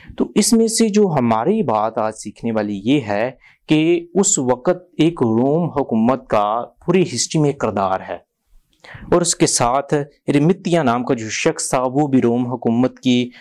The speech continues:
दौर में बात कर रहा है, उसके दौर में उ-, उस पैंतुस पिलातुस से बात कर रहा है खुदा यीशु मसीह के बारे में।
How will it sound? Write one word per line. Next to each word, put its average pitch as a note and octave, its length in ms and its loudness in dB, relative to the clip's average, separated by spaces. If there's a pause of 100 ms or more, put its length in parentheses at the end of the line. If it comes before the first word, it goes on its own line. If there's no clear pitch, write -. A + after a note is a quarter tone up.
(140)
दौर B2 380 0
में B2+ 140 2
बात G2 260 -2
कर G#2+ 120 0
रहा G#2+ 180 -4
है, G#2+ 120 -2
उसके C3+ 560 -2
दौर A#2 360 0
में C#3 260 -6 (220)
उ-, C3+ 220 0
उस C#3+ 200 0
पैंतुस C#3 560 0
पिलातुस A2+ 460 -2
से A#2 80 0
बात G2+ 240 -2
कर A2 100 0
रहा B2 80 0
है - 60 -12
खुदा A#2+ 140 0
यीशु G#2+ 240 -2
मसीह G#2+ 180 -4
के G#2+ 100 -4
बारे F#2 280 -2
में। F#2 160 -10